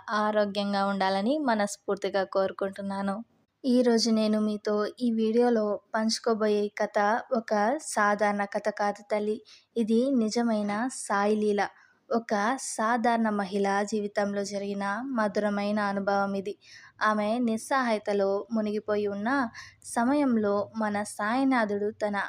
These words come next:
అనుగ్రహస్తం చిమ్మి ఆమె జీవితాన్ని ఎలా మలుపు తిప్పాడో తెలుసుకోవడానికి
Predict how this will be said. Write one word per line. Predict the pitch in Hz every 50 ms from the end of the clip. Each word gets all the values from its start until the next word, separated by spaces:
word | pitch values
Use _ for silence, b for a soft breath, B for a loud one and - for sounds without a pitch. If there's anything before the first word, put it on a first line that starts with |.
| -
అనుగ్రహస్తం | 208 214 214 220 214 262 262 240 226 226 - - - 214 202 202
చిమ్మి | - - - 208 208 202 202 202 202 196 - _ -
ఆమె | 220 220 214 208 214
జీవితాన్ని | 208 196 214 226 240 254 254 - 226 214 202 196 202 202 196 196 196 - _ -
ఎలా | 220 214 233 254 277
మలుపు | 277 247 220 208 202 -
తిప్పాడో | 202 - 202 - - 196 190 190 196 208 247
తెలుసుకోవడానికి | 247 - 226 202 196 196 - - - 202 196 196 196 196 190 190 190 - 208 202